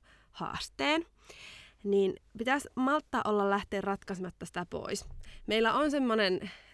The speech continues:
tarve usein, tai, mm, semmonen toimintamalli aika vahvasti juurtunut, että kun joku tuo jonkun vaikean asian, oli se tunne tai joku ongelma, niin me oletetaan, että meiltä odotetaan niinku ratkaisua tai helpotusta johonkin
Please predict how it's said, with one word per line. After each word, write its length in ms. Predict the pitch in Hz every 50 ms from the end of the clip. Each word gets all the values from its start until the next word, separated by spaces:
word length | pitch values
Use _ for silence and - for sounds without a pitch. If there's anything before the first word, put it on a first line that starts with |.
| - - _
tarve 380 | - 226 220 226 226 208 196 175 -
usein, 580 | - 208 196 - - 202 185 175 175 190 185 185
tai, 300 | - 190 180 180 180 180
mm, 320 | 180 185 185 180 180 190 165 - - - - - - - - _ -
semmonen 280 | - - 214 202 202 202
toimintamalli 640 | 214 214 214 208 202 180 180 185 185 180 180 175
aika 220 | 175 180 180 196
vahvasti 440 | 196 214 220 185 180 - - 185 175
juurtunut, 500 | 208 208 196 202 - - 185 185 170 -
että 300 | 170 165 - _ 185 180 - - - - -
kun 120 | - 190 196
joku 260 | 202 214 - 285 262
tuo 180 | - 214 196 190
jonkun 240 | 185 180 180 180
vaikean 420 | 196 226 269 269 - - 196 - -
asian, 440 | 208 220 - - 262 262 269 277 254 - -
oli 140 | - - 190
se 100 | 185 170
tunne 500 | - - 220 240 240 240 240 240 240 240 - - - - - - - - - _ _
tai 200 | - 185 180 175
joku 220 | 175 180 - -
ongelma, 480 | 208 226 247 247 226 208 202 202 202 202 - - - - - - _ _
niin 500 | - 185 185 185 190 190 185 185 180 - -
me 140 | 196 202 -
oletetaan, 520 | 214 220 214 202 185 - - - 175 175
että 160 | 180 - -
meiltä 300 | 202 185 190 185 180 - -
odotetaan 640 | 196 190 208 190 190 - 170 - - - 147 170
niinku 200 | 175 175 - 185
ratkaisua 640 | 196 214 208 - - _ - 247 - - - - 247 - - -
tai 160 | - 190 202 - 220
helpotusta 640 | 269 240 247 233 233 - 240 - - 254 - - - -
johonkin 260 | 214 247 - 233 -